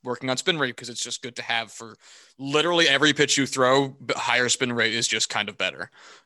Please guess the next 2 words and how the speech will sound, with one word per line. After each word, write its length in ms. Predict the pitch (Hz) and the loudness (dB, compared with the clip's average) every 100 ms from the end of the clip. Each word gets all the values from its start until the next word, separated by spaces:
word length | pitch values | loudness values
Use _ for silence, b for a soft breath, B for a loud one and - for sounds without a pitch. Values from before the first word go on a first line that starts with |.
| _ | _
Um, 380 | 131 117 110 107 - _ _ _ _ _ _ _ _ _ _ | 0 2 0 -6 -14 _ _ _ _ _ _ _ _ _ _
so 880 | - - - - 180 165 160 156 151 | 0 4 6 6 8 8 6 4 0